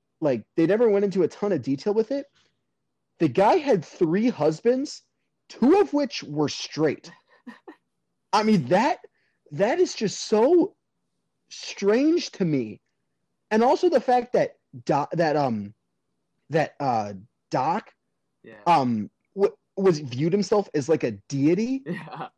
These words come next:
Speaker 1: I mean, he had his employees or, or who were more like his servants call him Bhagavan.
Speaker 2: Bhag-, yeah, and, yeah,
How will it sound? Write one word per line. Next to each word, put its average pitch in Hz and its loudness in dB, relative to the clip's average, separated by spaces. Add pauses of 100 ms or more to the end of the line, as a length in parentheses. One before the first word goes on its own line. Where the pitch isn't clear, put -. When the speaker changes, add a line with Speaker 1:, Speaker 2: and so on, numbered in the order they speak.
(180)
Speaker 1:
I 254 2
mean, 247 0
he 392 4
had 320 0
his 262 0
employees 214 0 (460)
or, 185 4 (120)
or 165 0 (220)
who 226 -2
were 226 4
more 247 4
like 254 2
his - -6
servants 233 -2
call 214 -2
him 175 0 (340)
Bhagavan. 123 -2 (100)
Speaker 2:
Bhag-, 117 -20 (200)
yeah, 127 -6 (120)
and, 135 -8 (340)
yeah, 135 -4